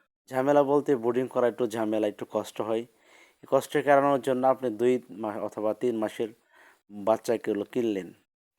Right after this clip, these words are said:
তারা কিন্তু শুরুতে বললাম সঠিকভাবে ভ্যাকসিন করে না, অথচ আপনাকে বলে, "হ্যাঁ, হ্যাঁ ভাই, আমরা সমস্ত ভ্যাকসিনগুলো ঠিকভাবেই করছি।"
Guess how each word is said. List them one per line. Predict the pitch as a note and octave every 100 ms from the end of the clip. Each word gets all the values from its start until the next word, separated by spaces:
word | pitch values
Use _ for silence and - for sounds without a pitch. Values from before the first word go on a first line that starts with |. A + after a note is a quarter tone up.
| - - -
তারা | B2 A2+
কিন্তু | B2+ A#2 C3+
শুরুতে | B2 B2+ B2+ B2
বললাম | G#2+ A#2 A#2 C3 B2+ -
সঠিকভাবে | - A#2 G#2+ A#2 G#2+
ভ্যাকসিন | G#2 - B2 A#2
করে | B2 A2+ G2+
না, | F#2 - -
অথচ | C3 C#3+ C#3+
আপনাকে | D#3 C#3+ D3+ C3+
বলে, | B2 B2+ B2
"হ্যাঁ, | A#2 B2
হ্যাঁ | A#2+ B2
ভাই, | A2 A2
আমরা | A2+ A2 A2
সমস্ত | - A#2 A#2+ - G#2+
ভ্যাকসিনগুলো | F#2+ G#2+ - A#2+ A#2 A2
ঠিকভাবেই | - A#2+ G#2+ A2 A#2+
করছি।" | - A#2 - B2+